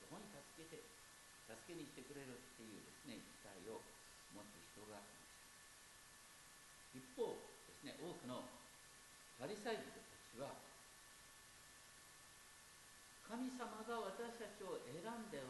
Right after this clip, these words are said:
私たちを愛してくださってるんだから、その愛に誠実に応える。それが律法に書いてある神様の見教え。それを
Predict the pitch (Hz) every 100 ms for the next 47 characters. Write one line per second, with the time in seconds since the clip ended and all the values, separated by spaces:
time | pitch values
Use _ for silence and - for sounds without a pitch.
0 | 151 202 202 185 - 175 220 254 - 185
1 | 175 160 165 165 - 160 151 147 147 175
2 | 175 165 - - - - - 165 190 -
3 | 170 190 135 113 - 151 190 202 208 220
4 | - 196 175 165 160 180 180 185 190 233
5 | - - - - - - - - - -
6 | 117 120 131 - - - 117 143 - -
7 | 214 214 208 202 196 180 175 147 147 156
8 | - - - 127 139 135 131 147 160 -
9 | - - - 95 120 139 - 131 113 -
10 | - - - - - 190 196